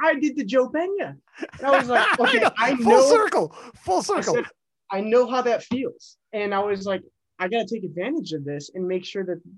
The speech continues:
Speaker 1: those kids get, um, the opportunity, uh, for me to help them."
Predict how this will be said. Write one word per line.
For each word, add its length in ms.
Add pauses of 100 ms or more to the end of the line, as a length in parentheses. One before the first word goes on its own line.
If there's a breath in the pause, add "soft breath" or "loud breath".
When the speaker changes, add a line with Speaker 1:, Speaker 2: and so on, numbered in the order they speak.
(140)
Speaker 1:
those 240
kids 380 (100)
get, 300 (520)
um, 580
the 260
opportunity, 840 (300)
uh, 200
for 140
me 140
to 60
help 240
them." 260